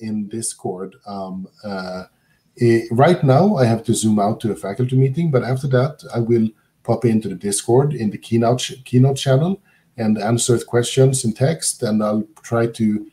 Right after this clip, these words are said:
be available in voice at some point later on. So basically, um, if you hang around there in an hour or two, and,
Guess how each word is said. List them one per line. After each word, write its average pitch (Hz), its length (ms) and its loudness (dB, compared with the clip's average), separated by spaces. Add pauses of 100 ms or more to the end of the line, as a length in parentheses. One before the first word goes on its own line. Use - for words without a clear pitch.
(140)
be 104 160 -2
available 98 640 -2
in 98 140 -4
voice 95 320 -2
at - 80 -12
some 92 140 -6
point 92 200 -6
later 90 280 -10
on. 185 120 -8
So - 160 -2
basically, 139 640 4 (540)
um, 123 200 6
if 120 140 4
you 131 60 10
hang 147 200 8
around 151 320 6
there 143 260 4
in 127 140 6
an 110 100 4
hour 110 200 2
or 120 100 4
two, 127 400 2
and, 101 260 -4